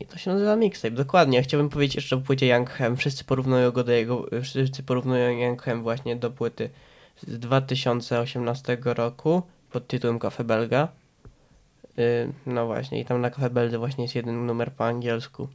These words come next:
i właśnie wszyscy porównują Young Hema, y, jako starego Tako i Cafe Belga jako nowego Tako i porównują go właśnie do Szprycera i Dwóch Som.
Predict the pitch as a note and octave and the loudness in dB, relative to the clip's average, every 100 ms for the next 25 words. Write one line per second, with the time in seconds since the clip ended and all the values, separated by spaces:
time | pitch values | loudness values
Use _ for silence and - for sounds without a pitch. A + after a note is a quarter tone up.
0 | - - A2+ A2 A2+ C3 A#2 A#2 B2 - | -14 -8 -6 -4 -4 -2 -4 -4 -6 -6
1 | A#2 A2+ A#2 A#2 A#2+ A#2 A#2 A#2 _ _ | -6 -4 -4 -2 0 0 0 -4 _ _
2 | - _ - A#2+ - C3+ B2+ C#3 C3 - | -20 _ -4 -4 -2 0 2 4 2 -4
3 | - - - A#2 A#2 A#2+ A#2+ A#2 - A#2+ | -20 -8 -2 0 0 0 -2 -2 -2 -2
4 | A#2 A#2+ A#2+ A#2+ D3+ C#3+ A2+ A#2+ C3+ B2+ | 0 0 0 2 2 0 -2 -4 -4 -2
5 | A#2+ A#2+ A#2+ A#2 A#2 A2+ A#2 A2 A#2+ A#2+ | 0 0 2 0 0 -2 0 0 0 0
6 | A#2 A#2 A#2 A#2 - E3 - _ _ _ | 0 0 0 -2 2 0 -2 _ _ _
7 | _ _ _ B2 A#2 B2+ B2 B2+ B2 B2 | _ _ _ -6 -2 0 4 4 4 2
8 | A#2+ B2+ - A#2+ A#2 A#2 A#2 - B2 - | -2 -2 -2 -4 0 0 -2 -6 -6 -2
9 | B2 A#2+ A#2+ A#2 - A#2 A#2 A#2 A#2 A#2 | 0 2 2 0 -2 -4 -2 -2 -4 -2
10 | B2 B2 - B2 D#3+ | -4 -2 2 2 2